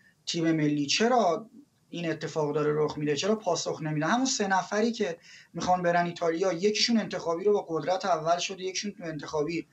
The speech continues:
غایب بوده و یکیشون تو انتخابی کشتی که براش گذاشتن رو نگرفته، رفته. خب، این چه م-، متر و معیاری رو کادر فنی تیم ملی در نظر گرفته که این گونه برای تورنمنت‌های بین‌المللی تصمیم گیری می‌کنه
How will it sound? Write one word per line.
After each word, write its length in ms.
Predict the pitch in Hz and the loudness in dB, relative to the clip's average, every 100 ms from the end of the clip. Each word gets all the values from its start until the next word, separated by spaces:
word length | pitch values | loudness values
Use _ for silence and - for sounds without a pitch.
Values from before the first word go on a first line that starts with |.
| _ _ _ _ - | _ _ _ _ 0
غایب 420 | 160 180 226 226 | 2 4 2 0
بوده 420 | 240 214 196 185 - - - | 2 2 2 -2 -12 -20 -4
و 180 | 165 185 | 0 2
یکیشون 440 | 208 247 254 269 | 2 0 2 2
تو 100 | - | 2
انتخابی 840 | 214 202 208 - 196 214 262 269 - - _ _ | 0 0 -2 -2 -2 0 2 2 0 -12 _ _
کشتی 360 | - 202 - 247 | -2 0 0 -2
که 120 | 262 | 0
براش 260 | 233 214 208 | 0 0 0
گذاشتن 440 | 208 214 - 247 | 0 0 0 0
رو 60 | 262 | 2
نگرفته، 600 | 254 254 269 247 - 247 | 2 0 -2 -4 -2 0
رفته. 560 | 208 175 - 214 165 - | 2 0 0 0 0 -4
خب، 260 | - 180 - | -8 -8 -2
این 340 | 240 262 254 - | 0 0 -2 0
چه 160 | 269 | 4
م-، 340 | 285 277 262 220 | 4 4 2 2
متر 240 | 208 202 | 0 -2
و 40 | |
معیاری 580 | 196 185 180 185 180 175 | -6 -6 -6 -2 -2 -2
رو 240 | 175 170 - _ - _ - | -6 -8 -10 _ -20 _ -2
کادر 260 | 185 180 | 0 0
فنی 360 | 180 180 175 170 | -2 -2 -2 -4
تیم 180 | 175 175 | -6 -6
ملی 240 | 170 165 | -6 -4
در 220 | 165 160 160 | 0 0 2
نظر 400 | 165 156 165 160 | 0 0 0 0
گرفته 400 | 160 151 165 151 | -2 -4 -6 -8
که 100 | 170 | -6
این 280 | 190 175 | -4 -4
گونه 340 | 160 165 180 208 | -4 -4 -2 2
برای 340 | 180 165 170 | 2 2 0
تورنمنت‌های 600 | 160 160 160 156 151 165 | 0 0 0 -2 0 0
بین‌المللی 640 | 165 156 151 147 147 156 | 0 0 0 2 2 0
تصمیم 440 | 160 143 143 160 151 | -2 -2 -2 -4 -6
گیری 240 | 151 170 | -6 -6
می‌کنه 500 | 202 196 190 202 190 | -6 -2 0 0 -2